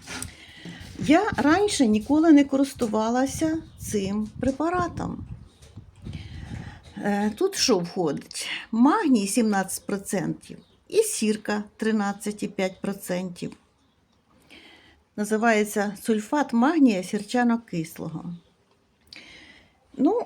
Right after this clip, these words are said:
я останнім часом дуже часто чую, що треба, е, полуничку підживлювати магнієм,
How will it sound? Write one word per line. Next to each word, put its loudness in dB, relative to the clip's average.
я 4
останнім 8
часом 2
дуже 0
часто -2
чую, 0
що -4
треба, 2
е, 2
полуничку 0
підживлювати 0
магнієм, -2